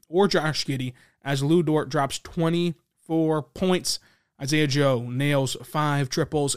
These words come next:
and Aaron Wiggins plays a massive role in the win.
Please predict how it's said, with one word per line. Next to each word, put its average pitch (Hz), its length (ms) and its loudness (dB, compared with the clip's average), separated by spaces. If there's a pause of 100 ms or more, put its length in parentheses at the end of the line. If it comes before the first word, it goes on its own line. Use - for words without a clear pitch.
and 170 260 0
Aaron 180 260 2
Wiggins 175 360 2 (380)
plays 185 200 2
a 175 120 6
massive 165 600 0
role 151 380 4
in 147 140 0
the 135 80 0
win. 165 380 2